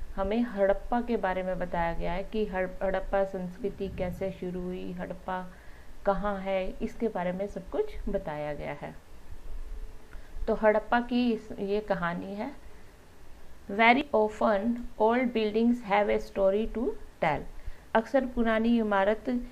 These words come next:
अपनी, अ, कहानी बताती है। Nearly one fifty years ago, लगभग, अ,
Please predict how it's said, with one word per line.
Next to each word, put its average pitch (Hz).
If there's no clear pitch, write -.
अपनी, 240
अ, 247
कहानी 185
बताती 196
है। 220
Nearly 233
one 262
fifty 247
years 202
ago, 175
लगभग, 240
अ, 196